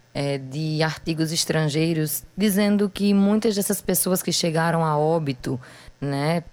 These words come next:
através do cigarro eletrônico, elas us-, utilizaram um líquido realmente sem supervisão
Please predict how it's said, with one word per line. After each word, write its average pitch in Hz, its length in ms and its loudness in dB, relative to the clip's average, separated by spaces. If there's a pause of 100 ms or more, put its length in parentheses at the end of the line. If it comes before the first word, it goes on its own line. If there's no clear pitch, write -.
(120)
através 147 480 -2
do 143 60 -6
cigarro 151 420 -2
eletrônico, 160 720 -2 (340)
elas 175 400 0
us-, 180 240 -2
utilizaram 196 800 0
um 202 160 4
líquido 190 640 2 (220)
realmente 196 560 0
sem 202 200 2
supervisão 185 840 0